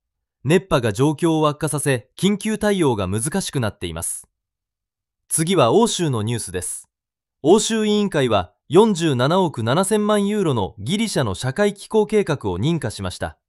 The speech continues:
この計画は、脆弱な世帯や交通機関の利用者、小さな企業がクリーンなエネルギーに移行するのを助けることを目的としています。この資金は、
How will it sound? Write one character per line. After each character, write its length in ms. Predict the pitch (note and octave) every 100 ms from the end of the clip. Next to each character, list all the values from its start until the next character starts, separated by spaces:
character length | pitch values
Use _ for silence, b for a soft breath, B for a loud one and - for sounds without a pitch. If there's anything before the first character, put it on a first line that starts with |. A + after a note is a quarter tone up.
| _ _ _ -
こ 100 | D3+
の 100 | G3
計 160 | G3 F#3
画 240 | F#3 F3+
は、 240 | E3 C#3 _ -
脆 140 | A#2+ G3
弱 240 | G3+ G#3
な 120 | G3+
世 140 | F#3+ G#3
帯 160 | E3+ B2
や 240 | G2+ F2+
交 180 | - G3
通 220 | G#3+ A3
機 140 | F#3+ -
関 180 | F#3+
の 100 | C3
利 120 | F#2+ A2+
用 160 | C#3+
者、 240 | - F2+ - _ _
小 220 | - A#3
さ 100 | G#3
な 140 | E3 A#2
企 160 | E3+
業 180 | C#3 B2+
が 240 | G#2 F#2 - -
ク 120 | E3
リ 120 | G#3
ー 100 | A#3
ン 60 | G3+
な 140 | C#3+
エ 80 | A2+
ネ 120 | D#3
ル 80 | F#3+
ギ 120 | E3+
ー 40 | D3
に 180 | G#2 G#2
移 60 |
行 160 | G#2 F3+
す 180 | - F#3+
る 60 |
の 140 | F#3 A#2
を 80 | -
助 260 | C#3+ -
け 60 | -
る 80 | F#3+
こ 120 | E3+
と 120 | F3+
を 60 | A#2
目 220 | F#2 -
的 180 | C3+ B2
と 120 | B2
し 100 | -
て 80 | G2+
い 80 | F2
ま 80 |
す。 240 | E2+ - - _ _ _ _ _ _
こ 120 | - F#3
の 100 | G#3
資 100 | -
金 200 | G3+ D3+
は、 240 | A2 F2+